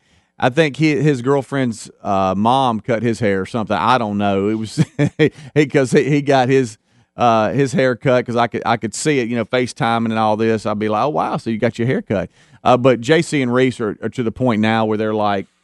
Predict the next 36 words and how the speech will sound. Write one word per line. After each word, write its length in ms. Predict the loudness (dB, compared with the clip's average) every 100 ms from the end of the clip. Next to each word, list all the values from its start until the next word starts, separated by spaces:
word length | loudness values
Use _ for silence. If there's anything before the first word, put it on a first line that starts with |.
| _
you 120 | 0 4
know, 260 | 6 4 -2 _
they're 160 | 0 0
so 340 | 2 2 4 2 0 0 2 4
anti-mom 680 | 4 2 0 2 2 2 0
cutting 300 | 0 0 0
hair. 380 | -2 0 -2 -8 _
Uh, 260 | 0 2 2
you 100 | 0
know, 180 | 0 0
"Mom, 320 | 2 2 2
don't 240 | 0 -2 0
cut 180 | 0
my 80 | 2
hair." 160 | 0 -2 _
They're 160 | 4 6
almost 340 | 4 2 0 -2
to 40 |
the 80 | -6
point 260 | -2 -2
where, 120 | -2 0
"Yes, 260 | 2 0
please 320 | -2 -2 -2
cut 260 | 0 -2 -2
it." 120 | -8 _
Uh, 420 | 0 2 2 2
so 360 | 0 0 2 0 -6 _ 0
we'll 140 | 0
see 140 | 4 4
how 140 | 4
that 160 | 4 2
rolls 260 | 2 2 2
out. 200 | 0 0
But, 160 | -4
you 60 | 2
know, 200 | 2